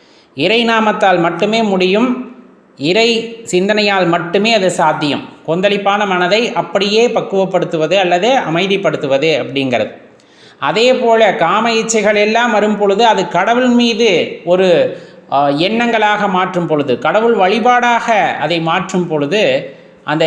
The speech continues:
இச்சைகளெல்லாம் படிப்படியாக குறைந்து அந்த இறை ஆற்றலை நோக்கி பயணிக்கும் போது அந்த ஆற்றல் இன்னும் பலமாக செயல்படும். ஏன்னா இதெல்லாம் ரொம்ப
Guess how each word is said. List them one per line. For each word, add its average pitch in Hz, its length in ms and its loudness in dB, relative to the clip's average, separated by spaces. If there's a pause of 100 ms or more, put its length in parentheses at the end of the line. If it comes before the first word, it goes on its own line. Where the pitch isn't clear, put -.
(120)
இச்சைகளெல்லாம் 226 760 0
படிப்படியாக 214 760 0
குறைந்து 196 420 0 (440)
அந்த 151 180 -2 (180)
இறை 233 180 2 (120)
ஆற்றலை 208 320 -2
நோக்கி 202 340 -2 (100)
பயணிக்கும் 196 460 -2
போது 175 240 0 (520)
அந்த 196 160 0 (180)
ஆற்றல் 247 400 0
இன்னும் 233 280 0 (280)
பலமாக 226 600 2 (760)
செயல்படும். 175 600 -2 (720)
ஏன்னா 202 280 0 (720)
இதெல்லாம் 190 520 0
ரொம்ப 208 160 0